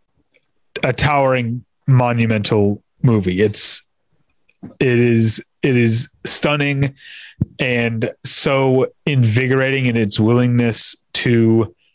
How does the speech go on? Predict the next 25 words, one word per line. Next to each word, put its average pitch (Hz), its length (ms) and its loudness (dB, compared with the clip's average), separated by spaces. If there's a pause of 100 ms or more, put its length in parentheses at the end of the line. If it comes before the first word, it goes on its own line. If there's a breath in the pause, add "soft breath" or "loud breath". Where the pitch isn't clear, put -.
(1200)
dive 123 300 -2
into 123 360 -2
its 120 640 0 (100)
situations 117 680 0
and 113 80 2
its 104 120 -2
character's 113 460 -2
life 110 300 0
and, 104 340 -2
and 104 340 0 (560)
see - 280 0
what 113 280 0 (100)
happens. 135 580 0
It 110 120 -2
does 117 240 -2
not, 117 300 -2 (180 loud breath)
it 131 120 0
never 131 320 2
feels, 127 480 0
like, 110 340 -2 (460 loud breath)
programmatic. 120 720 -2 (420 loud breath)
It's 151 140 0
about 190 160 0
a 180 60 0
young, 143 380 -2